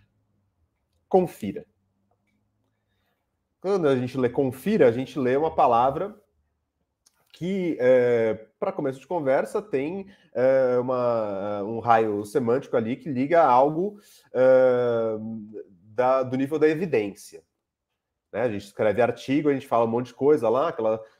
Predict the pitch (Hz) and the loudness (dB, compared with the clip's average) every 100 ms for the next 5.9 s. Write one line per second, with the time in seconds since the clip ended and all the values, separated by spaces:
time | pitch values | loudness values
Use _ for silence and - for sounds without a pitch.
0 | _ _ 117 101 117 117 120 143 151 139 | _ _ -4 2 4 4 4 0 0 0
1 | 180 190 156 - 151 185 180 185 180 117 | 0 -2 -4 0 2 2 0 -4 -2 -2
2 | 101 151 - 117 92 - _ _ _ 85 | -4 -6 -6 -6 -6 -10 _ _ _ -4
3 | 104 131 120 117 113 117 - 147 202 123 | 0 4 4 2 -4 -10 -10 -10 -4 -2
4 | 151 202 196 190 - _ _ - - - | 0 -2 -6 -8 -12 _ _ -2 0 0
5 | 269 151 135 - 220 - 165 269 302 | -2 -2 -2 -2 -4 -2 -2 -2 -6